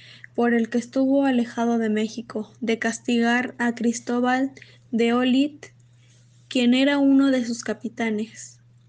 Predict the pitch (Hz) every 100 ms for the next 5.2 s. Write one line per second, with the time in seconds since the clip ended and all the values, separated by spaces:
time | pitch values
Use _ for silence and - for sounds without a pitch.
0 | _ _ _ _ - - - 233 226 240
1 | 247 254 262 254 240 233 247 240 247 247
2 | 226 226 220 220 226 220 220 220 226 226
3 | 220 214 - 262 254 269 269 220 226 226
4 | 220 220 220 220 214 202 - 247 262 277
5 | 294 294